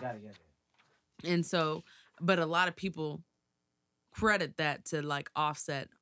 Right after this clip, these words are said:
Speaker 2: or Quavo. But I think a lot of
Speaker 1: Got it.
Speaker 2: people also understand that Quavo is kinda falling back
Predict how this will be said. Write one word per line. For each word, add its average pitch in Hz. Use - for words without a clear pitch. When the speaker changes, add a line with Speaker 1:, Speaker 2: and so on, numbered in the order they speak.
Speaker 2:
or 175
Quavo. -
But 185
I 175
think 175
a 160
lot 160
of 117
Speaker 1:
Got 185
it. -
Speaker 2:
people 170
also 175
understand 156
that -
Quavo 151
is -
kinda 147
falling 135
back 170